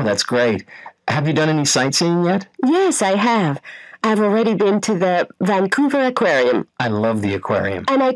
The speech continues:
Speaker 2: took a tour of Gastown.
Speaker 1: Cool. Have you been to the top of Grouse Mountain yet?
Speaker 2: Not yet. Is it nice?
Speaker 1: Oh, yeah. The sky ride up is great. You shouldn't miss it. And you should definitely visit the Capilano Suspension Bridge.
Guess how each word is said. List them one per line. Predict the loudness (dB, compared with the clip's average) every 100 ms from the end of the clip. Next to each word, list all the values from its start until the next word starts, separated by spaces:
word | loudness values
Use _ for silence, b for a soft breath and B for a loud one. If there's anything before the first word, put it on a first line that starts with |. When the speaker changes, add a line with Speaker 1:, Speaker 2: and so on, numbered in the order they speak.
| 0
Speaker 2:
took | 0
a | -2 0
tour | 2 2 2
of | 0 0
Gastown. | 0 -2 -2 -2 -2 0
Speaker 1:
Cool. | 0 0 -4 b -6
Have | -2 0
you | 0
been | 0
to | 0
the | -2 -2
top | -2
of | -2 -2
Grouse | 0 0 0 0
Mountain | 0 0 0
yet? | -2 -4 _ _ _ -2 0
Speaker 2:
Not | 2 2 0
yet. | 0 -4 _ _ _ -2
Is | 0
it | 0 0
nice? | 0 0 -4 -4 -4
Speaker 1:
Oh, | -2 0
yeah. | 0 0 -2 B B
The | -4 -4
sky | -2 0 0
ride | 0 0
up | -2 -4
is | -6 -2
great. | 0 0 -4 -14 _
You | -2 0
shouldn't | 0 0 0
miss | -2 -4
it. | -6 _ _ _ _
And | -2 0
you | 0
should | -2 0 -2
definitely | 0 0 0 0 -2
visit | -2 -2
the | -4 -4
Capilano | -4 -2 -2 -2 -2 -2
Suspension | -2 -2 -2 -2 -2 0
Bridge. | -2